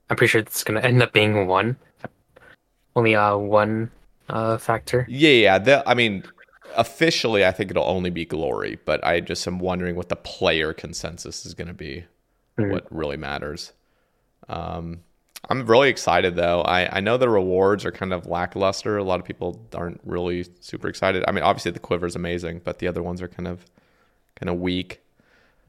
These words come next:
Speaker 2: But
Speaker 1: I don't, I don't really
Speaker 2: yeah.
Speaker 1: care much about the rewards. I just, <laughs> for me, I just really care about the challenge.
Speaker 2: Yeah, it
Speaker 1: At the,
Speaker 2: depends
Speaker 1: at,
Speaker 2: how fun it is.
Speaker 1: if,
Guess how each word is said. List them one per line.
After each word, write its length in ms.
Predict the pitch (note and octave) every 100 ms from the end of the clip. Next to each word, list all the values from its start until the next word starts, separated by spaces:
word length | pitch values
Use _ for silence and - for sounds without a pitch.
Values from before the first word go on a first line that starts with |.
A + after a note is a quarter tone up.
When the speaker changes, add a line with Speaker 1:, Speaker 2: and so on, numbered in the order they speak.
| _ -
Speaker 2:
But 320 | F2 F2+ G2
Speaker 1:
I 40 |
don't, 140 | F3 B2+ A#2+ _ -
I 80 |
don't 80 | C3 D3+
really 160 | A2 _ _ _ _ _ -
Speaker 2:
yeah. 120 | G#2+
Speaker 1:
care 160 | G#2 G2+
much 240 | G#2 -
about 360 | - - A#2+ - -
the 220 | B2+ B2+
rewards. 580 | C3 C3 C#3+ F3 - -
I 80 | G#2
just, 360 | G#2+ - - _ _
<laughs> 220 | _ - C3+
for 160 | C#3+
me, 140 | B2+ A2+
I 120 | G#2+
just 460 | G#2+ G#2+ - - -
really 120 | A2
care 120 | A2+
about 140 | G#2+ A2
the 60 |
challenge. 540 | G2+ G#2 G2+ A2 A#2+ -
Speaker 2:
Yeah, 460 | G2+ G2 D2 A#1 -
it 100 | -
Speaker 1:
At 40 | -
the, 60 |
Speaker 2:
depends 280 | - F#2 -
Speaker 1:
at, 60 | F2
Speaker 2:
how 100 | F2
fun 280 | - E2+ E2+
it 100 | E2+
is. 180 | E2+
Speaker 1:
if, 260 | - - -